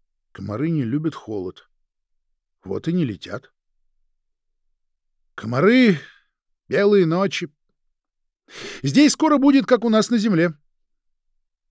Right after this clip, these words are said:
Или им там просто нечего есть. Я поглядел в стену. Серое небо.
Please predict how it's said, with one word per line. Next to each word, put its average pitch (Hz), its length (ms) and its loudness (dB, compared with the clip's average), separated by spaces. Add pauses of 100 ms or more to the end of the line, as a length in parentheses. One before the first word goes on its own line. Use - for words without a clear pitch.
(360)
Или 110 280 -6
им 139 200 0
там 131 200 -4
просто 120 360 -8
нечего 104 460 -10
есть. 80 460 -18 (1160)
Я 120 160 -6
поглядел 131 420 -2
в - 100 -8
стену. 127 380 -4 (1000)
Серое 151 360 0
небо. 143 400 0